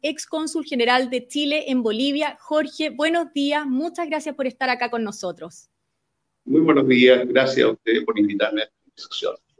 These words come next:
Speaker 1: Jorge, partamos por lo básico.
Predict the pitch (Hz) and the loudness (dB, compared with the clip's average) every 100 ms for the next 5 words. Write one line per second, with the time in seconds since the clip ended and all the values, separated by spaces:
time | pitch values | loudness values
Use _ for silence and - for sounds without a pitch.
0 | _ _ _ _ _ _ _ _ - 311 | _ _ _ _ _ _ _ _ -8 -6
1 | 311 330 302 311 311 349 381 427 427 349 | -4 -4 -2 -4 -2 -2 0 -2 -4 -4
2 | 302 247 233 220 - 175 185 170 | -2 0 2 0 -4 -8 -4 -6